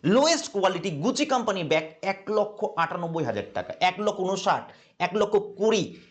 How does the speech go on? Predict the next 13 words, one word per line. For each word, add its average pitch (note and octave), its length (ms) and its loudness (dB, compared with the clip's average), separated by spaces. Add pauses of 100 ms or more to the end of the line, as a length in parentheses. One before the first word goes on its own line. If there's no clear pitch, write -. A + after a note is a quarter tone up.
(140)
ভাই G#3 200 4
এর G#3 280 2
থেকে E3 160 0
বেশি G3 280 4
যদি G#3 220 0
জামায় G3+ 380 4
যাও G3 180 6
তুমি, D#3+ 380 -2 (140)
পারাডা G#3+ 480 8 (100)
ওমেন G3+ 260 2
হোয়াইট D#3+ 560 2
লোগো G3 320 4
দেওয়া F#3 420 6